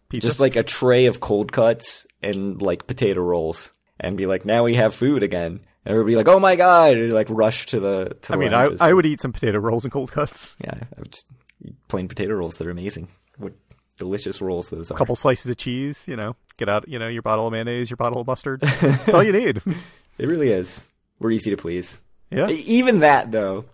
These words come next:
Speaker 2: can't do it. They can't do it. <laughs>
Speaker 1: No. So I think that's a, it's a pretty bad month.
Speaker 2: It's
Speaker 1: So
Speaker 2: not
Speaker 1: we'll see
Speaker 2: great.
Speaker 1: what happens
Speaker 2: It's
Speaker 1: in
Speaker 2: not
Speaker 1: February. I'm not gonna, you know, lose my mind over one month, but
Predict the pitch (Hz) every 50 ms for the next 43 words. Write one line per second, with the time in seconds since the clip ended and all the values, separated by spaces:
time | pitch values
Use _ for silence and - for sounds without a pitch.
0 | _ - _ - - _ - - - 104 82 - - 90 87 90 92 90 - -
1 | 87 - - - - _ - _ - - - - 214 220 - - - 269 233 170
2 | 107 101 101 415 - 135 - _ _ _ _ _ _ - 151 180 190 214 220 214
3 | 226 156 165 135 - 147 110 104 - 214 175 202 180 - - 98 85 - - -
4 | - - - - - - - _ - 143 - - 143 123 - 233 196 247 214 202
5 | 185 180 170 160 160 175 160 151 123 139 131 131 131 131 131 123 120 123 123 -
6 | 113 98 98 101 107 _ _ _ - 117 110 - 127 - 127 120 - - - -
7 | - - - - - 131 117 113 - - - 104 - _ _ _ - 123 117